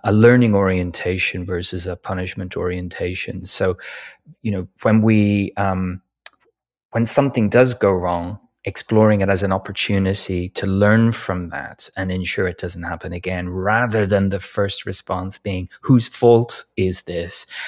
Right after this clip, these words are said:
And how can they, uh, be punished appropriately for this?" And they're very, very different perspectives on the same, uh, challenge. And of course, you know, if you make a mistake and the environment where you work in is, is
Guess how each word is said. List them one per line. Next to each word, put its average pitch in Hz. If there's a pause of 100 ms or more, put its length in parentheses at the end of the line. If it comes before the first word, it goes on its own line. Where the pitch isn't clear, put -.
(140)
And 95
how 101
can 95
they, 92 (320)
uh, 90
be 104
punished 98
appropriately 90 (160)
for 87
this?" -
And 110
they're 117
very, 135
very 110
different 104
perspectives - (320)
on 101
the 95
same, 90 (640)
uh, 92
challenge. - (100)
And 98
of 104
course, 107 (480)
you 107
know, 101
if 101
you 127 (240)
make 95
a 117
mistake 87
and 87
the 101
environment 98
where 95
you 90
work 101
in 90
is, 87
is 92